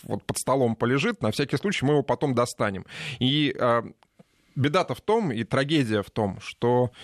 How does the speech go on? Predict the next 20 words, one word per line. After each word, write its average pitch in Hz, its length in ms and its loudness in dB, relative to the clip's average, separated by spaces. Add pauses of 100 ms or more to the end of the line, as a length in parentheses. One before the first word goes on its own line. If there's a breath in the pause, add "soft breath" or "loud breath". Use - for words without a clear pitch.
(360 loud breath)
а, 110 400 -2 (540)
истина 120 680 0 (380)
в 123 120 -6
данном 123 300 0
случае 113 380 -4
никого 113 300 0
не 107 100 0
интересует, 147 640 -2
наверное, 160 380 -2
кроме 151 240 0
нас 147 260 0
и 139 40 -2
малазийцев. 131 640 -2 (1080 loud breath)
Вот, 117 520 2
а, 107 600 2
никого 143 420 0
не 123 140 0
интересуют, 117 960 -2
а, 98 920 0
люди, 139 400 2